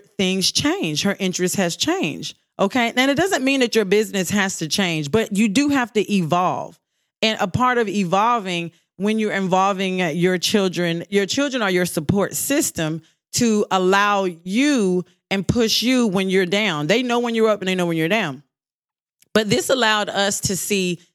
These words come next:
things that she was interested in. Like I said, things my son was interested in. My three-year-old, this young lady already is ready for YouTube, right?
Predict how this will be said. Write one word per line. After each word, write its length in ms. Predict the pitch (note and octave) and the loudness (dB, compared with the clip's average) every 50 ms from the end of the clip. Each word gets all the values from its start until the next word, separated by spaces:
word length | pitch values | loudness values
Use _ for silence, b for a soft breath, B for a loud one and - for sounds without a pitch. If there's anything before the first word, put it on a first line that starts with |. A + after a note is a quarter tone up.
| _ _ | _ _
things 220 | A3+ A#3+ B3+ A#3+ G3+ | 0 2 2 2 2
that 140 | A3 - | 2 0
she 160 | - - A#3 A#3 | 0 0 0 0
was 160 | G3 G3 - | 0 0 0
interested 480 | F#3+ G#3 F#3 - F#3 - - F3+ D#3 | -2 -4 -2 -2 -6 -2 -2 -2 -2
in. 220 | D#3 C#3+ C3+ C3+ C#3+ | 0 -2 -4 -2 -2
Like 180 | D#3 E3+ E3+ | -2 -2 -2
I 60 | - - | -2 -2
said, 260 | - - F#3 F3 D#3+ | 0 0 0 0 0
things 200 | A3+ B3+ B3+ A3+ | 0 0 0 0
my 160 | A3 G3 F#3 | 0 0 0
son 280 | - - G#3 G3+ F#3 F3+ | 0 0 0 0 0 0
was 160 | E3 D3+ - | -2 -2 -2
interested 380 | E3 D#3+ - D3 - D#3 C#3+ | -2 -2 -2 -2 -2 -2 -2
in. 180 | C#3+ C#3 C3+ B2+ B B B B B _ _ _ | -2 -2 -4 -6 B B B B B _ _ _
My 200 | G#3 G#3 G#3+ A3 | 0 2 2 0
three-year-old, 840 | G#3+ - C4 C4 D4 D4+ C#4+ B3+ G#3+ F#3+ F3 D#3+ D#3 D#3 D3+ - - | -2 -2 0 0 2 2 2 2 2 2 2 0 0 0 -2 -4 -2
this 300 | F3 A#3 C#4 E4+ - - | 0 0 0 0 0 -2
young 320 | A3 A3+ A3+ A3+ A#3 A3+ A3 | -2 -2 0 0 -2 -2 -2
lady 560 | G#3 G#3 G#3+ G#3+ G3 D#3+ D#3+ D#3+ D#3 D3 b b b b _ _ _ _ - | 0 0 0 0 0 0 0 -2 -2 -4 b b b b _ _ _ _ 0
already 760 | A#3+ C#4 D4+ D4+ C#4+ B3+ A3+ A#3+ C4 B3+ A3 F#3+ F3+ F3+ - - | 2 4 4 4 4 4 2 2 2 2 2 2 2 0 0 0
is 200 | F#3+ G3+ F3 D#3+ | -2 -2 0 2
ready 280 | G3 A3 A#3+ A3 A3 | 2 2 2 2 -2
for 220 | G3+ - - G3+ G3 | -4 -2 0 0 0
YouTube, 540 | F#3+ A#3 C4 C#4 - - F#3+ D#3 C#3+ C#3 D3 | 2 0 0 0 0 0 0 0 2 2 2
right? 220 | D#3 E3 F3 | 2 2 0